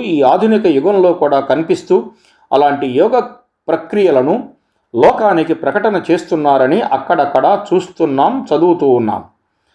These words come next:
పైన చెప్పిన విద్యలను సాధించాలంటే అకుంఠిత దీక్ష కావాలి,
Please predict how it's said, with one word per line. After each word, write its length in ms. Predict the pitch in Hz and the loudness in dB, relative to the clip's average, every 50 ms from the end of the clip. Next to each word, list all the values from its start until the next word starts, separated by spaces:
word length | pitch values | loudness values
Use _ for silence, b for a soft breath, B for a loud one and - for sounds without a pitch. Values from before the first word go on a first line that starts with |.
| b b b b b b - | b b b b b b 0
పైన 200 | 175 202 208 202 | 0 2 2 0
చెప్పిన 420 | 185 - 190 190 - 302 285 269 | 0 0 -2 -2 0 -2 0 0
విద్యలను 500 | 240 185 165 165 165 226 226 196 165 156 | 2 2 2 0 2 0 0 2 0 0
సాధించాలంటే 840 | 139 - 143 135 - 147 170 202 185 175 160 147 135 127 123 - 170 208 233 - - | 0 0 0 0 2 0 0 0 0 0 0 0 0 0 -2 0 0 0 0 0 0
అకుంఠిత 540 | 139 - - - 214 214 - 170 147 - 196 | -2 -2 0 0 -2 0 0 -2 -2 -2 -2
దీక్ష 380 | 190 147 127 165 185 - - 175 | -2 0 0 0 0 0 -2 -4
కావాలి, 560 | 143 - 131 120 117 120 117 113 110 127 - | -2 0 0 2 2 2 0 0 0 -2 -4